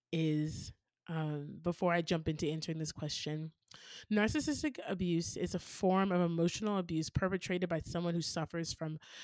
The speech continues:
narcissism, um, or narcissistic personality disorder. That is the formal term.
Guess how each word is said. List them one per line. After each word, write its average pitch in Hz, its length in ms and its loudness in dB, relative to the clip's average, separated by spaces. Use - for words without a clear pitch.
narcissism, 180 680 -2
um, 156 420 -4
or 170 220 2
narcissistic 165 600 -4
personality 147 520 -4
disorder. 151 400 -6
That 143 180 -6
is 156 120 -8
the 135 100 -12
formal 151 760 -6
term. 113 580 -6